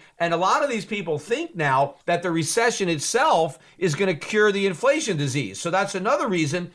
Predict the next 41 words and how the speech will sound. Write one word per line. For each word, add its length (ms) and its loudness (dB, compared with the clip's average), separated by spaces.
they 100 2
don't 200 2
wanna 220 2
buy 460 4
gold 440 4
or 60 2
gold 300 2
stocks, 480 0
because 320 0
not 220 4
only 200 6
is 140 0
the 100 -2
Fed 260 0
gonna 140 -2
be 140 -2
raising 440 0
rates, 460 0
which 200 -4
is 100 -4
bad 280 0
for 120 -6
gold, 420 -2
there's 200 0
no 160 4
more 180 4
inflation. 560 0
And 140 -4
since 240 -6
gold 340 0
is 140 -2
an 80 -4
inflation 540 -4
hedge, 680 -2
well, 160 4
there's 220 -2
no 120 2
reason 360 -2
to 40 0
buy 360 2
gold. 420 -2